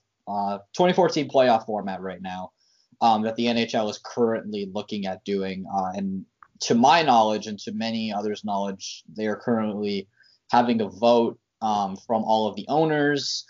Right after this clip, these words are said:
um, all of the, you know, G Ms, players, Players Association are currently involved.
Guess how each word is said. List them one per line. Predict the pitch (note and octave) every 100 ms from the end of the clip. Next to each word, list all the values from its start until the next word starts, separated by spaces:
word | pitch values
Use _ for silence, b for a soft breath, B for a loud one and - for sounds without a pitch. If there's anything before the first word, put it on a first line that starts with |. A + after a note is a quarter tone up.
| b b -
um, | A2 G#2 G2+ G2 G2
all | G2+ G#2+ A2
of | G2+ F#2+
the, | G#2 G2+ G2 G2 G2 -
you | G#2
know, | G2
G | - A2+
Ms, | A2 G#2+ A2
players, | - A#2+ A2+ A2+ -
Players | A#2+ A2+ A2
Association | - G#2+ - G#2+ G#2 G#2+
are |
currently | G#2+ - A2 A2 A2 G2+
involved. | G2+ G2 G#2+ G#2+ G#2 -